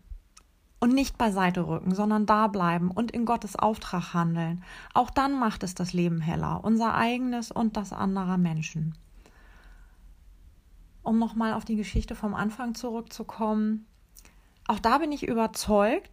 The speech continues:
dass an mancher Stelle das Leben heller geworden ist für die eine oder die andere Person. Einfach nur dadurch, dass meine Helferin und ich uns zugetraut haben, eine Herz-Lungen-Wiederbelebung zu versuchen. Die Person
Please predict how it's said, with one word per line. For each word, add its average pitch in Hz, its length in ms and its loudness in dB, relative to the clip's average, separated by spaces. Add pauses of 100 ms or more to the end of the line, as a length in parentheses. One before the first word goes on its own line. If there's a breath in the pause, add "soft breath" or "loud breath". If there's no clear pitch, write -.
dass 233 160 -6
an 220 160 -2
mancher 220 320 -2
Stelle 240 340 -2
das 240 200 -8
Leben 240 200 0
heller 254 300 -4
geworden 160 480 -2
ist 165 180 -6
für - 160 -8
die 220 140 -4
eine 226 280 -2
oder 226 200 -4
die 220 140 -4
andere 208 340 -2
Person. 202 540 -4 (400 loud breath)
Einfach 349 640 0 (140)
nur 302 280 4
dadurch, 196 600 0
dass 202 160 -8
meine 208 200 0
Helferin 285 540 0
und 302 160 -4
ich 254 180 -6
uns - 240 -2
zugetraut 262 760 0
haben, 247 280 -2 (260 loud breath)
eine 247 220 -2
Herz-Lungen-Wiederbelebung 226 1300 -4
zu - 100 -16
versuchen. 226 680 -4 (1900 soft breath)
Die 226 60 -2
Person 220 460 -4